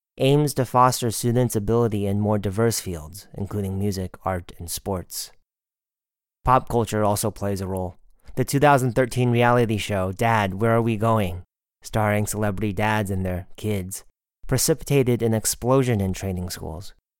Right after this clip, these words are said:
Hunan T V's all-child adaptation of literary classics Story of the White Snake and Dream of the Red Chamber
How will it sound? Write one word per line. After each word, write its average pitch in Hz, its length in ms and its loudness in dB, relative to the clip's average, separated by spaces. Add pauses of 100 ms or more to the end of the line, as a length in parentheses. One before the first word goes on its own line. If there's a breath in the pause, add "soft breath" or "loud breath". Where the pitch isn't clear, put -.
(440)
Hunan 143 380 6
T 127 160 2
V's 123 300 4
all-child 120 600 4
adaptation 104 720 0
of 101 120 -2
literary 110 360 2
classics 107 720 -2 (180 loud breath)
Story 120 460 2
of 113 100 2
the 110 80 2
White 110 240 0
Snake - 540 -4 (160)
and 92 260 -4 (160 soft breath)
Dream 117 320 0
of 110 80 2
the 104 100 0
Red 110 200 0
Chamber 104 520 -2